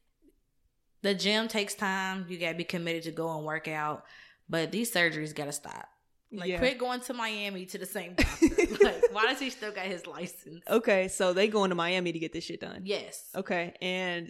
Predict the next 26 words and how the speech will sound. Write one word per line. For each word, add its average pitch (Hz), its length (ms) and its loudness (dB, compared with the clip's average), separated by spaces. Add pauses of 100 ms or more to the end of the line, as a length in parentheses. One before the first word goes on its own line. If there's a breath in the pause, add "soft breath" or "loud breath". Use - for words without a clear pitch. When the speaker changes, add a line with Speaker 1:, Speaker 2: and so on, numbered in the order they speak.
Speaker 2:
you 196 80 0
said 190 220 2
the 175 60 -10
same 190 380 -4
right 180 260 0
ass 175 320 0
cheek. 156 300 -8 (400)
Speaker 1:
Like, 170 460 -6 (280)
it's 170 240 4
Speaker 2:
Damn. 151 100 -4
Speaker 1:
dented 190 340 4
in. 180 520 0
It 165 280 -4 (320)
looks 233 200 0
like, 214 440 0
um, 156 500 -2 (1400)
like, 202 260 0
clumpy 240 320 -2
mashed 214 220 0
potatoes. 233 680 -4
Speaker 2:
Fuck. - 360 -10 (500)
That's 170 160 0
fucked. - 420 0 (280 loud breath)
So, 202 340 6 (180)
Speaker 1:
<laughs> - 160 -6
Speaker 2:
like, 180 440 2